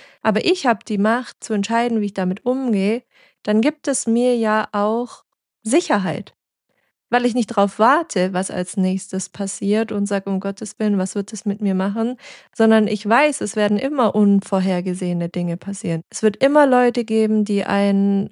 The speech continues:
unfair behandeln. Es wird immer Leute geben, die den Wert nicht kennen. Aber wenn ich weiß, es kommt gar nicht drauf an, was das Außen macht, sondern was ich mit der Situation mache,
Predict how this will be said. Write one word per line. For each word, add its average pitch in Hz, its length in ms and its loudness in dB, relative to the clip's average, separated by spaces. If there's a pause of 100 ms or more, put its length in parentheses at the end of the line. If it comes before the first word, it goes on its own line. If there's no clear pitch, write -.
unfair 233 480 2
behandeln. 190 600 -2
Es 208 160 -8
wird 220 140 -4
immer 262 280 -4
Leute 226 340 -2
geben, 208 360 -2
die 202 100 -2
den 190 220 -2
Wert 196 240 -2
nicht 190 180 -4
kennen. 185 320 -6 (380)
Aber 208 340 2
wenn 196 180 2
ich 190 200 -2
weiß, 254 800 0 (560)
es - 160 -10
kommt 233 200 -2
gar 269 140 0
nicht 285 180 -6
drauf 226 240 -4
an, 247 320 -4
was 214 280 -4 (160)
das 202 260 -4
Außen 285 420 0
macht, 190 360 -2
sondern 208 260 2
was 196 160 -2
ich 254 160 -6
mit 254 160 -6
der 196 120 -2
Situation 190 600 -6
mache, 202 320 -4